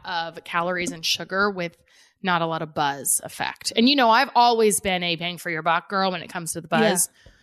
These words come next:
Speaker 1: You know, I would always go for, like, that most highest concentrated alcohol on the menu, like beer.
Speaker 2: Yeah.
Speaker 1: You remember that?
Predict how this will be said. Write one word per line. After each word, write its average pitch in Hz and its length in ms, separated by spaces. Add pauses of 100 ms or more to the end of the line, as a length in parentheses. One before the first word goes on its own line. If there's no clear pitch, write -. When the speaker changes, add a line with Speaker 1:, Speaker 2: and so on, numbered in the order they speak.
(140)
Speaker 1:
You 269 80
know, 240 80
I 190 120
would 214 100
always 202 180
go 196 120
for, 202 100
like, 185 140
that 185 180
most 190 480 (380)
highest 185 420
concentrated 190 600
alcohol 185 680
on 175 140
the 170 60
menu, 180 460 (260)
like 175 200
beer. 180 340
Speaker 2:
Yeah. 196 140
Speaker 1:
You 220 80
remember 214 180
that? 233 240